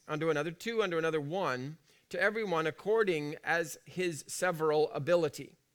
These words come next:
and straightway took his journey. And then he had received, then he that had received the five talents went and traded with the same, and made yet another five talents. Likewise he that had received two, he also gained another two.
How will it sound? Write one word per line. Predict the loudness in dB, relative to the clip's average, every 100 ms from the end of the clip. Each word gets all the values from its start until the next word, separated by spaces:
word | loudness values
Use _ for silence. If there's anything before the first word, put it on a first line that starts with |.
| _ _ -8
and | -8
straightway | 2 4 4 2 -2
took | -4
his | -6 -6
journey. | -4 -2 -4 -12 _ _ -20 -12
And | -2 4
then | 4
he | 4
had | 0
received, | 0 -2 -6 -6 -8
then | 2 2 2
he | -6 -6 -4 -6
that | -6 -4
had | -4
received | -6 -6 -6 -6
the |
five | -6 -4 -4
talents | -4 -6 -6 -6
went | -8 -8
and | -8
traded | -6 -6 -8
with | -12
the | -10
same, | -6 -6 -6 -12 -18 -12
and | -4 0
made | 2 2
yet | 2 0 0
another | -4 -2 0 0
five | 0 -2 -2
talents. | -6 -6 -8 -10 -4
Likewise | -2 -2 0 -2 -2
he | -6 -6
that | -4
had | -6
received | -8 -8 -10 -8
two, | -2 -2 -2 _ -20 -20 -2
he | 4
also | 4 4 0
gained | 2 0 0
another | -2 -2
two. | -2 -2 0 -2